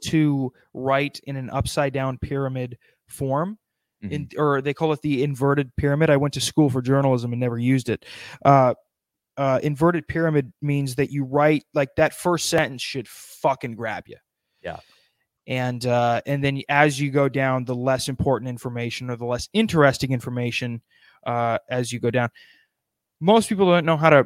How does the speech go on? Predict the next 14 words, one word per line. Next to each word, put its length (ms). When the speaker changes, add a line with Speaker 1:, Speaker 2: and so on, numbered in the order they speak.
Speaker 1:
how 140
to 180
really 300
correctly 840
structure, 600
uh, 220
an 120
article 640
where 220
it 120
can 160
keep 320
somebody's 360
attention. 560